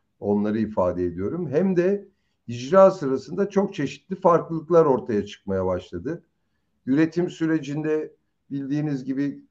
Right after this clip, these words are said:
çok eski kayıt cihazları, taş plaklara kayıtlar, müzik alanından örnek verirsem,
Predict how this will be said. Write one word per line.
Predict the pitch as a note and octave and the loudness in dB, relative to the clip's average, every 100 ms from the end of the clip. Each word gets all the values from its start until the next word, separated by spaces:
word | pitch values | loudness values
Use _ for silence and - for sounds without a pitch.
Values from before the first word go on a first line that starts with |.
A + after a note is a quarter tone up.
| _ _ _ _ | _ _ _ _
çok | - C3+ C3+ | -2 -2 2
eski | C#3 C3+ - C#3+ | 2 2 -2 -8
kayıt | - C3+ C3+ C3 | 0 2 2 -2
cihazları, | - B2 A#2+ G2 A2 A2+ B2 | 0 4 4 2 -2 -2 -2
taş | B2+ C3+ C3+ - | 0 0 0 -4
plaklara | B2+ B2+ - A#2+ B2 B2 | 0 0 2 2 2 2
kayıtlar, | A2+ G#2+ G#2+ G#2+ G#2+ | -2 -2 0 0 0
müzik | G#2 G2 G#2+ | -2 -2 -2
alanından | G#2 G2+ G2+ G2+ G2+ G2+ | 0 0 0 0 0 0
örnek | G#2 G2+ G2 F#2 G2 | -2 -2 -2 -6 -6
verirsem, | G2 F2 - B2+ C#3+ | -6 -6 -2 -2 -4